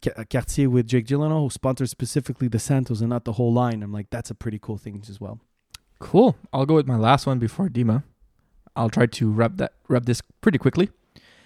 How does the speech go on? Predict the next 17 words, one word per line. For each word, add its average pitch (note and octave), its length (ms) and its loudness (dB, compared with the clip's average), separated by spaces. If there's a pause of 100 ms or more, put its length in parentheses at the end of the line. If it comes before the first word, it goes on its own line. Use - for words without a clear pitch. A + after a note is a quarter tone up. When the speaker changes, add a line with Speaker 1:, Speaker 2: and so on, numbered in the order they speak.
(120)
Speaker 2:
So - 260 4
Ryan E3+ 280 6
Reynolds, A3 400 4 (640)
he's A#2 320 -4
not C#3+ 240 4 (480)
an A#2+ 80 4
ambassador A2+ 380 4
anymore A2+ 300 6
of A#2 220 4
Piaget, G#2+ 460 4
but - 140 -6 (100)
used G3 220 0
to - 60 0
be. A#2 180 0 (420)
<laughs> F#3 120 4 (960)
And, C3 460 2
uh, A#2 420 4